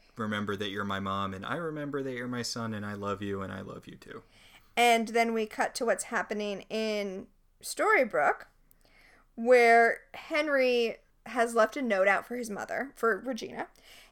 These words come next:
Speaker 2: He's left out a note that says, "This is the personal essay that I wanted to write." And it's not a very good personal essay.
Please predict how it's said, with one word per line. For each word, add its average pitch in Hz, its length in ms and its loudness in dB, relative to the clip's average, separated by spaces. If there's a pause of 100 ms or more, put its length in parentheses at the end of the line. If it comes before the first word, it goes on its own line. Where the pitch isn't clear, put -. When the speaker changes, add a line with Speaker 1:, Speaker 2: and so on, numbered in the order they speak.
Speaker 2:
He's 302 300 -4
left 277 220 4
out 370 140 6
a 370 100 0
note 240 320 2
that 214 220 4
says, 214 300 6
"This 339 200 -2
is 403 120 -4
the 359 120 -6
personal 294 520 -4
essay 220 380 0
that 208 140 2
I 208 80 4
wanted 170 420 -4
to - 100 -12
write." 82 280 -8
And - 80 -2
it's - 260 -8
not 311 220 -6
a 294 40 -10
very 262 200 -2
good 240 220 -8
personal 233 420 -8
essay. 330 400 0